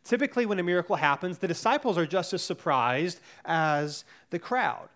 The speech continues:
And so here, they are forgetting what God has done. Again, us as readers, it's, it's easy for us to be like, "How do you forget what God has done in their life?" But yet, if we think about our own lives, we can do the same thing, right? For a second, if you're a follower of Jesus, consider this question.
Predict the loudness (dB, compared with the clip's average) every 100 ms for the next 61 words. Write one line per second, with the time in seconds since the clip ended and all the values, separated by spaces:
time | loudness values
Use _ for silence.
0 | _ _ -4 0 0 2 2 4 4 4
1 | 4 2 -2 -4 -2 0 0 0 2 2
2 | 2 2 2 2 0 -2 0 0 0 -2
3 | -2 0 0 0 -4 -4 -6 -4 -4 -4
4 | -2 0 -2 -2 -4 -2 -2 -2 -2 -6
5 | -6 0 2 2 -2 -12 -10 -4 0 2
6 | 2 2 2 2 2 4 4 4 0 0
7 | -2 -2 -2 -2 -2 -4 0 0 2 2
8 | 2 2 0 2 2 0 0 -2 -4 -2
9 | -2 -2 -2 -2 -2 -4 -6 -8 -2 0
10 | 0 0 -2 2 0 0 -4 -6 -2 -2
11 | 0 0 0 -2 -2 -2 -4 -6 -6 -4
12 | -4 -4 -2 -2 -2 -10